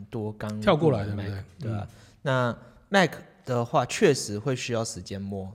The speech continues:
Speaker 1: 但你只要，呃，认真就是去学习、认真去了解的话，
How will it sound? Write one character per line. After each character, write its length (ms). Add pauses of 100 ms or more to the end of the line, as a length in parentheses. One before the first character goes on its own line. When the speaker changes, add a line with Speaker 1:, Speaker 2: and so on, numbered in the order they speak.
(100)
Speaker 1:
但 180
你 120
只 220
要， 380 (360)
呃， 220
认 220
真 400 (440)
就 120
是 140
去 260
学 280
习、 240
认 120
真 220
去 240
了 220
解 180
的 100
话， 320